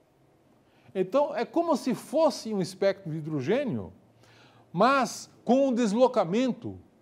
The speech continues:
gigantesco. O que seria isso? Bom, uma das hipóteses é de que isso seria um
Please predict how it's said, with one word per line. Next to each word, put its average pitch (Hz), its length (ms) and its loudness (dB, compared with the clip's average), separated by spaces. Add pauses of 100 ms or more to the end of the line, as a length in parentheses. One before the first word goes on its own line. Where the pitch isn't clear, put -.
(300)
gigantesco. 208 1200 2 (3500)
O 190 100 0
que 226 140 -4
seria 190 340 -4
isso? 113 340 -10 (1000)
Bom, 151 240 -6 (240)
uma 165 200 -6
das 185 180 0
hipóteses 208 1000 -4 (880)
é 190 180 0
de 190 140 -4
que 220 120 -6
isso 214 260 -4
seria 214 380 -6
um 339 80 -16